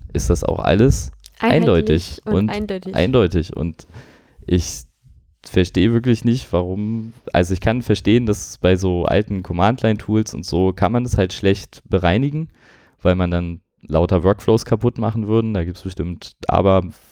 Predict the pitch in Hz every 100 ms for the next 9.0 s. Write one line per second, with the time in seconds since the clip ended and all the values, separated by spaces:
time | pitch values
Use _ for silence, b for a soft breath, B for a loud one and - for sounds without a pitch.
0 | _ 95 104 90 87 98 90 87 - 110
1 | - 104 92 85 87 87 92 92 92 -
2 | - 107 117 117 76 87 87 87 90 90
3 | b b b b 82 82 82 78 82 87
4 | - 82 - 80 78 85 98 - 123 120
5 | - 90 95 87 87 87 - 123 165 -
6 | 82 87 85 85 b b b b b -
7 | 92 - 90 90 90 101 90 90 - -
8 | - 80 85 87 76 - 78 - - -